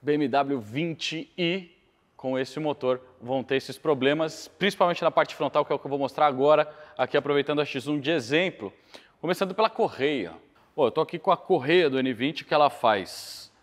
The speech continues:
o virabrequim, o compressor do ar-condicionado e o alternador num triângulo. A bomba d'água desse carro é elétrica, que também dá problema, mas com muito menos frequência,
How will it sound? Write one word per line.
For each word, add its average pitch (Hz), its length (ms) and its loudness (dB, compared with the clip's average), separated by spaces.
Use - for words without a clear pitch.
o 101 140 -10
virabrequim, 127 760 0
o - 60 -20
compressor 139 580 -2
do 131 60 0
ar-condicionado 127 760 -2
e 135 300 -4
o 123 120 0
alternador 131 920 0
num 107 160 -8
triângulo. 117 760 -2
A - 80 -12
bomba 120 320 -4
d'água 110 360 0
desse 113 200 -8
carro 120 220 -2
é 127 60 0
elétrica, 98 640 -4
que - 80 -20
também 98 200 -8
dá 98 120 -6
problema, 95 440 -4
mas 78 380 -16
com - 140 -20
muito 107 600 -6
menos 107 300 -8
frequência, - 580 -14